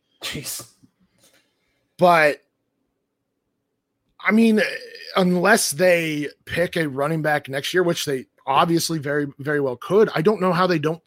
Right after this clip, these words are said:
Speaker 2: re-sign Chris Carson. 'Cause while Chris Carson has dealt with injuries,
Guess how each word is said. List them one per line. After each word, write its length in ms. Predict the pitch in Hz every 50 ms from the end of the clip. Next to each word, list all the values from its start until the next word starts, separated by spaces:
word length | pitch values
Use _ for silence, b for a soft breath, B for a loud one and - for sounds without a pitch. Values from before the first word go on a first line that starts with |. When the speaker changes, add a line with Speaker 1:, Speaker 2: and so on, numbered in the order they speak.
| _ _ _ -
Speaker 2:
re-sign 640 | 131 143 165 165 - - - 131 127 151 175 165
Chris 260 | - - - 98 -
Carson. 380 | - - - - - - - _ _ B B B B B B B B
'Cause 300 | - 220 226 202 - B B B B B B
while 180 | - 220 247 240
Chris 260 | - - 302 320 -
Carson 400 | - 254 247 247 247 - 254 214
has 160 | 196 156 123
dealt 300 | 104 - 151 147 160 160
with 160 | 175 175 147
injuries, 600 | 135 139 160 156 139 165 180 202 214 226 - -